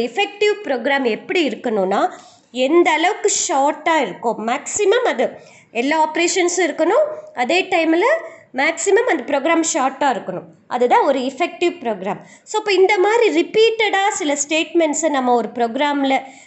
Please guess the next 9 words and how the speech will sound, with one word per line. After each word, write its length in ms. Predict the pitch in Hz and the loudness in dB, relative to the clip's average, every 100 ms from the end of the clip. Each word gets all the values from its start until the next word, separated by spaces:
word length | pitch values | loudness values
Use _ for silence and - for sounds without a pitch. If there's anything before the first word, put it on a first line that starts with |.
| _ - | _ -4
கொண்டு 280 | 254 302 320 | 0 2 2
வரணும்னா 440 | 269 226 226 202 254 339 | 2 2 0 2 0 0
இதை 140 | 233 233 247 | 0 2 0
எப்படி 300 | 269 - 427 311 | 0 0 2 2
நம்ம 180 | 269 233 | 0 -2
எஃபெக்டிவாக 580 | 233 320 330 311 330 320 | -2 -4 -2 0 -2 -2
ஹேண்டில் 380 | 269 254 285 294 294 | -4 -2 -2 -2 -4
பண்ணலாம் 500 | 226 220 208 226 196 - - _ _ | -4 -4 -2 -4 -4 -8 -20 _ _
அப்படின்னா, 460 | 196 202 254 190 202 | -10 -4 -2 0 0